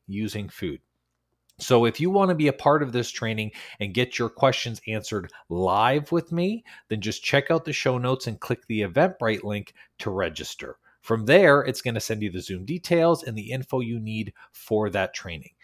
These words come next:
This training, it is gonna be free, but there are only thirty spots as I wanna make sure that I can answer everyone's specific questions and give everyone the support that they need. So if you're at the point where you're hopping from diet to diet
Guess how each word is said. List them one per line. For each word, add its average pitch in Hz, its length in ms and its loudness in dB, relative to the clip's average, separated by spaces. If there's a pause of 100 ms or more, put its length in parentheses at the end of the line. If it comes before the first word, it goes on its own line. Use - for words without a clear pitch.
(320)
This - 180 4
training, 170 460 0
it 107 160 -6
is 110 180 -2
gonna 143 200 0
be 156 160 -2
free, 135 480 0 (160)
but 120 120 0
there 120 140 6
are 110 120 4
only 117 260 -2
thirty 151 440 0
spots 131 440 2
as 104 80 -4
I 110 100 2
wanna 127 240 0
make 113 160 -6
sure 113 220 -2
that 104 120 -2
I 110 140 2
can 117 160 -6
answer 107 300 -8
everyone's 104 440 -6
specific - 460 -12
questions - 560 -4 (300)
and 98 100 -10
give 101 160 0
everyone 98 400 -2
the 95 60 -10
support - 420 -14
that - 140 -14
they 78 100 -10
need. 71 300 -16 (340)
So 123 460 4
if 107 180 -2
you're 180 220 2
at 165 180 0
the 147 60 -2
point 135 480 0
where 107 580 2
you're 117 220 2
hopping 127 340 0
from 113 200 -6
diet 117 300 2
to 113 60 -6
diet 113 560 2